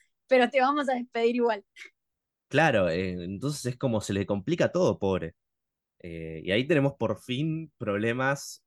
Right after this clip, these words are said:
Speaker 2: reales de, de, de
Speaker 1: Reales.
Speaker 2: sí, de superhéroes, como ella también plantea y le dice la amiga. La amiga le dice, "Pero ahora podés ser una vengadora".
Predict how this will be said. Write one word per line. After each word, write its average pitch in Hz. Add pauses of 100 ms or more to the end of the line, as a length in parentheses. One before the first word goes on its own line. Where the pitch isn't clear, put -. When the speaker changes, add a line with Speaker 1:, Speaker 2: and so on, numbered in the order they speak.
Speaker 2:
reales 110
de, 101
de, 92 (120)
de 233
Speaker 1:
Reales. 233 (200)
Speaker 2:
sí, 156
de 92
superhéroes, 104
como 101
ella 131
también 110
plantea 110
y 120
le 98
dice 101
la 92
amiga. 104 (200)
La 87
amiga 127
le 110
dice, 101
"Pero 78
ahora 143
podés 90
ser 104
una 92
vengadora". 85